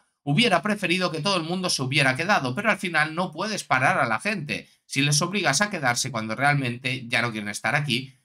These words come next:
si están decepcionados o no consiguen plenamente lo que quieren hacer, entonces tal vez sea mejor para ellos aceptar un nuevo reto en otro lugar, aunque para otro, para todo el equipo colectivamente hubiera sido mejor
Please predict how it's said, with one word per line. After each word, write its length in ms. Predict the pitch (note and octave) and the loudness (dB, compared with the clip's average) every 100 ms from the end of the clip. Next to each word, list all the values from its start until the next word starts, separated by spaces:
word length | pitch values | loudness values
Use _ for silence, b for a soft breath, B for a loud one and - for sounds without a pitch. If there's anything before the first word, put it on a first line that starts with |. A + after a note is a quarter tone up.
| - | -6
si 200 | - D3 | 0 2
están 360 | D3 F#3+ D3 | 2 2 0
decepcionados 800 | B2+ C3 F#3+ - G3 C#3 C3 C3+ - _ | -2 -2 -4 0 2 2 2 -4 -10 _
o 140 | D3 | 0
no 160 | E3 F#3+ | 2 2
consiguen 460 | D#3+ D3 D#3 D#3 D3 | 2 0 2 0 2
plenamente 580 | D3+ D3 C3 B2 C3 | 2 4 2 0 -2
lo 80 | C#3+ | -2
que 160 | A2+ G#2+ | -2 0
quieren 220 | B2+ A#2+ | 0 0
hacer, 440 | A#2+ A2 B2 C3 _ | -2 -2 -2 -4 _
entonces 540 | B2+ D3+ F3+ C3 - | -6 -4 -2 -2 -2
tal 180 | G#3+ F3+ | 0 0
vez 260 | D3 D3+ D3+ | 2 -2 -4
sea 260 | - F3+ D#3 | -2 2 2
mejor 340 | C#3+ C3 C#3 | 2 0 -2
para 220 | C3+ A2 | -2 -2
ellos 300 | G#2+ A#2 B2 | -2 -2 -4
aceptar 500 | A2 G#2 - B2+ C3 - | -8 -10 -2 -2 -2 -4
un 140 | F3 | -4
nuevo 240 | D#3+ B2 A2+ | -2 -2 -2
reto 280 | C3+ C3+ | -4 -4
en 80 | C3 | -4
otro 180 | G#2+ G#2+ | -6 -4
lugar, 320 | A2+ D3+ B2+ | -2 0 2
aunque 320 | A2+ D3+ F3 | 0 -2 -4
para 300 | F3 C#3 A#2+ | -4 -2 0
otro, 500 | B2+ D3+ D#3 D#3 - _ _ | 0 -2 -4 -6 -8 _ _
para 240 | B2 B2 B2+ | 0 0 0
todo 200 | D#3 D3 | 0 0
el 80 | |
equipo 360 | D#3 D3 C3 C3 | 0 -2 -2 -2
colectivamente 640 | B2 A2+ D3 C3+ B2 B2 | -2 -2 -2 -2 -2 -4
hubiera 200 | C3+ A#2+ | -4 -4
sido 240 | A2+ B2 A#2 | -4 -4 -6
mejor 420 | A2+ A2 B2 - | -6 -4 -6 -8